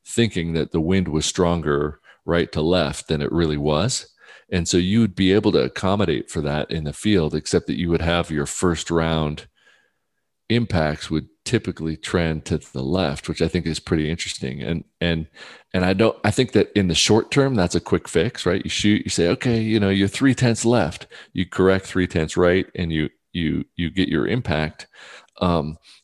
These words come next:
in the long run, you need to be able to identify that so that you know that your wind calls are good, because you're gonna start to think like, "Man, I,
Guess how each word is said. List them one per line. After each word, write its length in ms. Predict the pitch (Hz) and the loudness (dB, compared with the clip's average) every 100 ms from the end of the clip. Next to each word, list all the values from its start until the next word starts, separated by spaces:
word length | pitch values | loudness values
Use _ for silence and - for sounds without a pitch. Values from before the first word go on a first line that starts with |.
| _ - | _ -4
in 160 | 101 | -2
the 100 | 90 | 2
long 440 | 82 82 107 151 113 | 2 2 2 2 2
run, 440 | 82 73 76 78 - - - - | 0 0 -2 -6 -14 -20 -20 -4
you 120 | 98 | 0
need 180 | 98 98 | 2 2
to 60 | |
be 100 | 90 | 2
able 120 | 92 82 | 2 4
to 40 | |
identify 480 | 80 87 85 - 76 | 2 0 0 0 -2
that 260 | 65 58 | -2 -4
so 120 | - 78 | -4 -4
that 160 | 78 | -4
you 120 | 90 | -4
know 480 | 85 80 80 78 76 - - | -2 -2 0 -2 -4 -8 -14
that 100 | - | -6
your 140 | 76 82 | 0 2
wind 240 | 82 117 | 2 2
calls 260 | - 73 69 | 2 0 0
are 40 | 67 | -6
good, 240 | - 57 | -6 -6
because 320 | 82 85 82 | -6 -4 -4
you're 140 | 85 85 | -2 0
gonna 160 | 90 | 0
start 240 | 80 85 78 | 0 0 -2
to 80 | |
think 300 | 73 113 98 | -2 -2 -2
like, 200 | 57 55 | -4 -6
"Man, 300 | 104 131 101 | 0 2 2
I, 180 | 85 90 | 2 -2